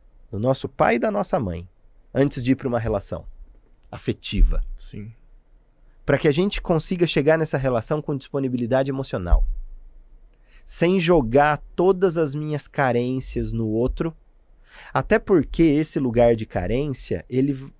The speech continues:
Speaker 1: é impossível de ser suprido. Como eu não me dou carinho,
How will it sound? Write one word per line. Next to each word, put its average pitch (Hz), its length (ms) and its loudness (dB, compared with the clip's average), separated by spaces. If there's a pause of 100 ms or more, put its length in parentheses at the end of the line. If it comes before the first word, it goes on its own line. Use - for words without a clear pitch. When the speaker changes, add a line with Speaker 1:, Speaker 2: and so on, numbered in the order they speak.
(160)
Speaker 1:
é 135 100 -4
impossível 143 600 -6
de 92 80 -16
ser 98 100 -10
suprido. 82 480 -14 (720)
Como 156 300 0
eu 185 160 6
não 196 180 -2
me 160 140 -4
dou 123 200 0
carinho, 101 680 -4